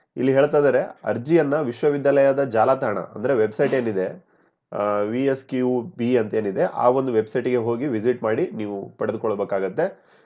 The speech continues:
So ಅಪ್ಲಿಕೇಶನ್ ಫೀಸ್ ತೌಸಂಡ್ ರುಪೀಸ್ ಇರುತ್ತೆ ಜನರಲ್ ಮತ್ತೆ ಒ ಬಿ ಸಿ ಅಭ್ಯರ್ಥಿಗಳಿಗೆ, ಜನರಲ್ ಅಭ್ಯರ್ಥಿಗಳಿಗೆ. ಹಾಗೆ ಇತರೆ ಮತ್ತು, ಆ, ಎಸ್ ಸಿ ಎಸ್ ಟಿ ಕೆಟಗರಿ ಒನ್ ಅಭ್ಯರ್ಥಿಗಳು ಏನಿದ್ದೀರಾ,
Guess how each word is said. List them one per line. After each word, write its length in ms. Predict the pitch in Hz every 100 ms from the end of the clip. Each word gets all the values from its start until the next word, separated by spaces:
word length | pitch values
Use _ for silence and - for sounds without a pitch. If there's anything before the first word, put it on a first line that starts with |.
| _ -
So 100 | 131
ಅಪ್ಲಿಕೇಶನ್ 480 | 117 147 139 160 147
ಫೀಸ್ 240 | 151 147
ತೌಸಂಡ್ 400 | - 113 123 131
ರುಪೀಸ್ 280 | 120 127 120
ಇರುತ್ತೆ 260 | 117 123 147
ಜನರಲ್ 360 | 110 113 123
ಮತ್ತೆ 360 | 123 - 101 117
ಒ 180 | 107 110
ಬಿ 120 | 117
ಸಿ 120 | 120
ಅಭ್ಯರ್ಥಿಗಳಿಗೆ, 800 | 101 107 101 101 101 110 196 - - - _ _ _ -
ಜನರಲ್ 340 | 113 127 160
ಅಭ್ಯರ್ಥಿಗಳಿಗೆ. 760 | 135 113 107 104 101 104 180 - _ _ _ _ -
ಹಾಗೆ 560 | 120 143 127 101 - _ _ -
ಇತರೆ 300 | 123 165 165
ಮತ್ತು, 540 | 156 139 147 135 110 - _ - _ 131
ಆ, 100 | 107
ಎಸ್ 200 | 113 160
ಸಿ 80 |
ಎಸ್ 180 | 147 127
ಟಿ 120 | 147
ಕೆಟಗರಿ 340 | 135 120 131 131
ಒನ್ 500 | 123 151 120 - _ _ -
ಅಭ್ಯರ್ಥಿಗಳು 520 | 110 127 131 120 117
ಏನಿದ್ದೀರಾ, 440 | 101 95 98 160